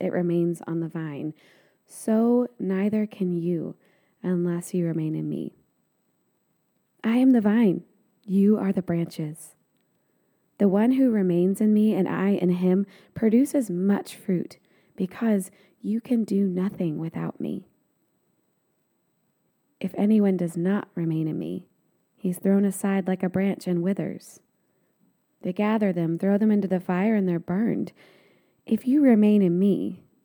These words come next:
and my words remain in you, ask whatever you want, and it will be done for you. My Father is glorified by this, that you produce much fruit and prove to be my disciples.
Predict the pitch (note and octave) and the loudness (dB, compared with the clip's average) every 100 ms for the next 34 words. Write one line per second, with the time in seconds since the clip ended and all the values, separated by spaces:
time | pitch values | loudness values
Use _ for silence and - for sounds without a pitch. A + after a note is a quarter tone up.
0 | _ _ _ _ - F#3+ F#3+ G#3 A3 G3+ | _ _ _ _ 0 4 4 4 4 4
1 | G3+ A3 A3 G#3 G3 F#3+ F#3 F3+ F3 - | 2 0 -2 0 2 4 2 2 0 -2
2 | - _ _ _ _ _ - G#3+ B3 - | -6 _ _ _ _ _ -4 -2 -4 -10
3 | - _ _ G#3+ G3+ - - G3 G3+ G3+ | -20 _ _ -4 -4 -4 -4 -2 0 0
4 | F#3 E3+ E3 - - - _ _ F3+ F3 | 0 -2 -4 -6 -12 -20 _ _ -4 -2
5 | F3+ F3 E3 E3 - - - - _ _ | -2 -2 -4 -6 -8 -10 -10 -12 _ _
6 | _ _ _ _ _ _ _ _ - A#3+ | _ _ _ _ _ _ _ _ -6 -2
7 | B3+ C#4+ G#3+ G3 G3 A3 A3+ - D#3 - | 0 2 2 2 2 4 2 -4 -10 -10
8 | - - F#3 - - _ _ _ - F#3+ | -10 -8 -10 -14 -20 _ _ _ -4 2
9 | G#3 B3 - G#3 F3 G3+ F3 - - - | 2 2 2 -2 2 2 2 -2 -14 -20
10 | _ - G3 A3 - - A#3+ G3+ - G3 | _ -2 0 0 -4 0 2 2 2 -2
11 | F3+ G#3+ A3 A3 G#3 G#3 G#3 G3+ - A3 | 0 0 0 0 2 2 2 0 -2 -4
12 | - - - - | -4 -8 -12 -20